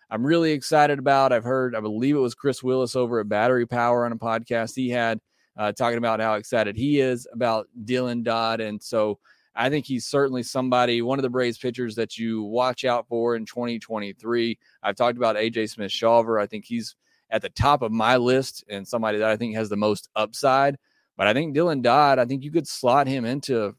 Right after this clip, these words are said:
maybe top three, four Braves prospects right now, which may not be saying much with the state of the farm system, but he is somebody that seems really solid and seems like a, a good bet. You know, again, if he can get that third pitch to stick in a big league rotation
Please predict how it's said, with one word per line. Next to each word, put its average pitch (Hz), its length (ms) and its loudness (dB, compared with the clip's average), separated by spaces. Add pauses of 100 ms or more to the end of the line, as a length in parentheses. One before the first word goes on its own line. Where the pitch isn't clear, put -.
maybe 107 320 -6
top 123 340 -4 (160)
three, 113 300 -4
four 131 380 4
Braves 107 360 -2
prospects 110 680 -2 (300)
right 117 240 2
now, 113 300 2
which 113 180 -2
may 139 160 2
not 170 200 0
be 160 100 0
saying 160 460 0
much 120 260 0
with 123 100 -4
the 117 80 -6
state 123 240 -2
of 113 60 -6
the 107 80 -4
farm 143 320 0
system, 110 540 -4
but 110 280 0 (440)
he 135 160 2
is 208 140 4
somebody 151 380 2
that 131 160 -4
seems 147 320 -4
really 139 340 0
solid 131 460 4
and 117 140 -6
seems 135 220 -6
like 127 180 -2
a, 117 180 -2 (360)
a 127 120 -2
good 135 380 0
bet. 143 280 4 (220)
You 123 100 -6
know, 117 120 -4
again, 123 280 -2
if 120 80 -4
he 127 80 -4
can 120 160 -4
get 139 220 -2
that 123 260 0
third 123 280 -2
pitch 143 440 0
to 117 240 -6
stick 127 380 -4
in 127 120 0
a 117 100 -4
big 110 320 -2
league 113 240 0
rotation 110 680 -4